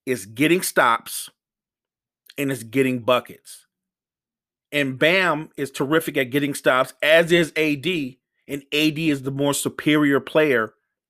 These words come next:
when it comes to getting buckets. I thought before he got hurt, before he went down in game one, I thought Bam Adebayo, along with Tyler Herro and Duncan Robinson,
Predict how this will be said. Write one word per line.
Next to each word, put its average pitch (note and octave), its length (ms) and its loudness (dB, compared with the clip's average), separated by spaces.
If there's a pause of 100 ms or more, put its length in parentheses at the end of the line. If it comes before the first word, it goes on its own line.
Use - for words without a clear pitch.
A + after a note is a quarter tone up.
(180)
when C3 120 -4
it C3 100 -6
comes C#3+ 260 -2
to B2 80 -8
getting B2+ 320 -2
buckets. C3+ 460 -2
I G#3+ 140 2
thought F3 300 2
before F3 320 2
he F3+ 160 0
got C#3+ 260 2
hurt, F#3 300 -2 (360)
before F3 320 -2
he F3+ 140 -2
went D#3 300 -6
down D#3 240 0
in C#3 80 -2
game C#3+ 360 -2
one, D3+ 360 0 (1160)
I - 160 4
thought A#3 380 2
Bam F3 260 2
Adebayo, D3+ 580 2
along F3+ 480 0
with A#3 140 -8
Tyler E3+ 360 2
Herro E3 360 2
and C3 120 -4
Duncan D3+ 300 0
Robinson, F3 520 0